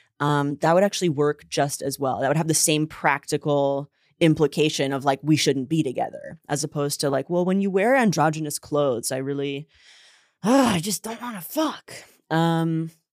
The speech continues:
and that's just sort of my, my little, my little shtick about that. Um, I would love for, I would love for more men.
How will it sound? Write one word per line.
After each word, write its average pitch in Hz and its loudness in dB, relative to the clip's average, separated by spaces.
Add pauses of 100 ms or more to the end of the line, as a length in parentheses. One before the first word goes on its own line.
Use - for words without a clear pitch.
(760)
and 214 2
that's 254 0
just 370 0
sort 311 2
of 285 -2
my, 269 0
my 254 -2
little, 254 -2 (260)
my 240 0
little 247 2
shtick - 0
about 247 2
that. 277 -2 (640)
Um, 202 0 (480)
I - 4
would 302 8
love 262 6
for, 262 2
I 220 8
would 226 8
love 285 6
for 392 2
more 247 6
men. 185 2